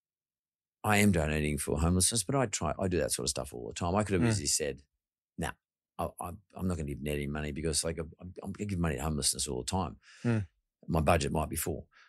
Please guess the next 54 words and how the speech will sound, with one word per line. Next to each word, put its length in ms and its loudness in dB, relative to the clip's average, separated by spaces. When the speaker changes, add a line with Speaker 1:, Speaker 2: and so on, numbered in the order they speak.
Speaker 1:
but 140 8
I 240 8
thought, 400 0
I'll 80 -10
be 60 0
honest 280 2
with 100 -2
you, 80 -4
I'm 220 4
gonna 180 2
give 140 0
him 240 -4
the 100 -6
ten 240 -2
thousand 340 -2
towards 500 -2
what 160 -2
he 120 0
did 400 -4
for 180 -6
me. 260 -6
Speaker 2:
Mm. 240 2
Speaker 1:
What 180 2
Ned 260 4
did 300 2
for 140 -8
me. 300 -6
I 200 0
gave 320 4
you 140 4
that 160 2
money. 220 2
I 60 2
don't 120 -2
care 120 -2
what 100 -2
you 60 -2
do 120 4
with 100 0
it. 140 -4
I 80 0
wasn't 320 6
donating 440 4
for 100 -4
homelessness. 580 -4
I 60 -4
was 160 2
donating 440 0
for 220 -4
what 200 -2
you 120 0
did 220 -6
for 140 -10
me. 260 -10